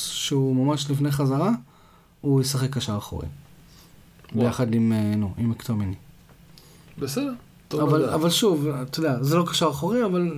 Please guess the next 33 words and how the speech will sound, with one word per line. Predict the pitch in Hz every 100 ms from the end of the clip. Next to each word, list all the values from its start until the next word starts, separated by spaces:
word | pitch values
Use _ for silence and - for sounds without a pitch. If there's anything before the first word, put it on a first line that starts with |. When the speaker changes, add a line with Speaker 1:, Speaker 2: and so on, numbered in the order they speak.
| -
Speaker 1:
לא | 170
יודע. | 156 127 131 - - - - -
הלוואי | 139 170
שאחד | 170 151 151
מהם | 147 135
יצליח. | 135 120 110
אני | 135 165
מאוד | 160 160
אוהב | 151
את, | 143 139
אה, | 131 120 117 135 - - -
לינדלוף, | 151 170 185 185
ואני | 147 131
כן | 170
רוצה, | 151 139 147 143
רוצה | 139 131 147
לראות | 143 143
אותו | 131
משחק. | 117 139 196 196 - - - - - - _ _ _ - -
אני | 143
בטוח | 139 147 175
שהוא | 156
מבואס, | 139 139 139 143 139 -
אה, | 139 123 120
כרגע, | 123 123 120
שהוא | 123 139 143 143
לא | 143
רואה | 147 147
יותר | 139 139
מדי | 135 127
דקות, | 123 120 117 - -
אבל, | 120 135 139
אה, | 139 139